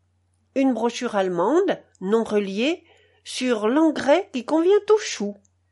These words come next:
Un volume relié en parchemin, il y avait un coin brûlé,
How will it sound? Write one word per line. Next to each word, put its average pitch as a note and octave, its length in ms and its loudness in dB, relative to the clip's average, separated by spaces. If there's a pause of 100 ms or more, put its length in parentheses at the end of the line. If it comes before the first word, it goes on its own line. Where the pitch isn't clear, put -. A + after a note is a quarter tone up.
(640)
Un A#3 120 6
volume G3+ 520 2
relié F3 400 -2
en D3+ 120 -8
parchemin, C4+ 580 -2 (840)
il B3 200 0
y B3+ 100 4
avait D#4 280 6
un A#3+ 160 4
coin B3+ 240 0
brûlé, G#3 520 -2